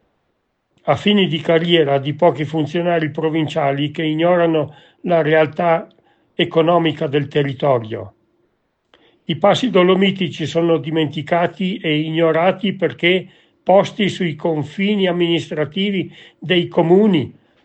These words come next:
o delle province, senza una visione e strategia di sviluppo condivisa rispetto alle quali le stes-, la stessa Fondazione Dolomiti unesco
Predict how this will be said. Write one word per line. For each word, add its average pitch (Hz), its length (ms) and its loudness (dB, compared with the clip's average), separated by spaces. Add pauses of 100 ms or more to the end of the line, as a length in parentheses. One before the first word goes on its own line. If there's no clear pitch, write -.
(400)
o 165 120 0
delle 170 280 0
province, 165 800 0 (460)
senza 190 460 0
una 165 260 0
visione 185 720 0
e 165 100 0
strategia 165 680 -2
di 151 160 -8
sviluppo 156 460 -4
condivisa 170 760 -4 (840)
rispetto 185 880 0
alle 170 320 -2
quali 202 500 0
le 160 160 -4
stes-, 208 480 -6
la 170 140 0
stessa 170 340 -4
Fondazione 170 640 -2
Dolomiti 170 520 -2
unesco 180 580 -2